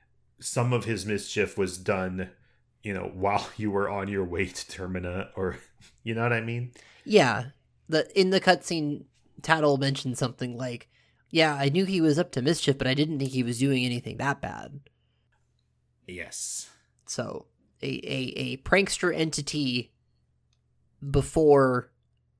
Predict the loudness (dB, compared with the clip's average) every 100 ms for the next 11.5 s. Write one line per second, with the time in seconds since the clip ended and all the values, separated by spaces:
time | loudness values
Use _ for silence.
0 | _ _ _ _ -6 -4 -4 -6 -2 0
1 | 0 0 -4 -6 -6 -6 -8 -10 -16 -20
2 | _ _ _ _ -6 -4 -6 -6 -8 -8
3 | -14 -14 -16 -18 _ _ _ _ _ _
4 | _ _ _ _ -6 -4 -2 -4 -6 -10
5 | -16 -6 -4 -2 -2 -2 0 -2 -4 -10
6 | -10 -14 -20 -8 -4 -2 0 -2 0 0
7 | 0 -2 -4 -4 -6 -6 -8 -8 -10 -10
8 | -8 -8 -8 -10 -14 -16 -14 -14 -14 -16
9 | -16 -10 -10 -10 -12 -14 -12 -8 -6 -6
10 | -6 -6 -6 -6 -6 -6 -8 -6 -6 -6
11 | -12 -8 -6 -6